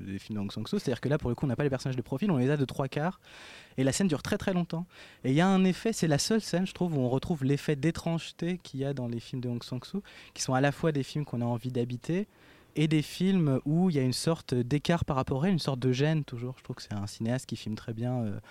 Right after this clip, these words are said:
le sentiment de la gêne, c'est-à-dire, euh, le fait d'être, d'être, euh, alco-, très fortement alcoolisé et d'en être conscient. Euh, et en même temps, euh, de, de céder complètement, euh, aux effets de l'alcool, par exemple. Et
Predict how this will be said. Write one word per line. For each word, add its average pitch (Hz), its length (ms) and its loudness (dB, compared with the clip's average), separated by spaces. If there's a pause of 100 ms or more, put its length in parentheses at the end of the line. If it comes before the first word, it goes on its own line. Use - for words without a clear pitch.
(280)
le 117 60 0
sentiment 117 400 -2
de 113 60 -4
la 117 120 0
gêne, 165 240 0
c'est-à-dire, 110 460 -2
euh, 104 180 -2 (440)
le 113 160 2
fait 143 220 -2
d'être, 135 360 -2
d'être, 131 360 -2
euh, 117 120 2
alco-, 123 260 0
très - 180 0
fortement 143 300 0
alcoolisé 135 640 -2
et 117 100 -2
d'en 120 120 2
être 117 220 -2
conscient. 147 400 -4 (840)
Euh, 110 720 0 (320)
et 131 200 2
en 143 120 2
même 139 240 4
temps, 175 440 2
euh, 117 540 0
de, 123 200 0
de 117 140 0
céder 156 300 2
complètement, 135 560 -2
euh, 107 80 0
aux 123 120 0
effets 120 260 -2
de 117 60 -4
l'alcool, 127 340 -2
par 127 160 -4
exemple. 143 320 -6 (580)
Et 151 220 4